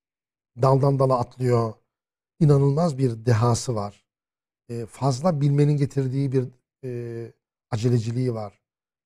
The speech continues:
Az eser yayınlıyor. E, ama şunu düşünün, yirmi yaşında gelmeden doktorası bitirmiş bir adam. Altı yedi yaşında mı ne,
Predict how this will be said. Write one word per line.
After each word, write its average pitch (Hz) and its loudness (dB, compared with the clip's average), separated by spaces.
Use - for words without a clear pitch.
Az 180 2
eser 139 0
yayınlıyor. 117 -4
E, 127 -6
ama 180 -2
şunu 190 0
düşünün, 175 -2
yirmi 156 4
yaşında 160 -2
gelmeden 156 -2
doktorası 143 0
bitirmiş 139 -6
bir 120 -8
adam. 95 -14
Altı 131 0
yedi 165 2
yaşında 160 0
mı 143 2
ne, 202 2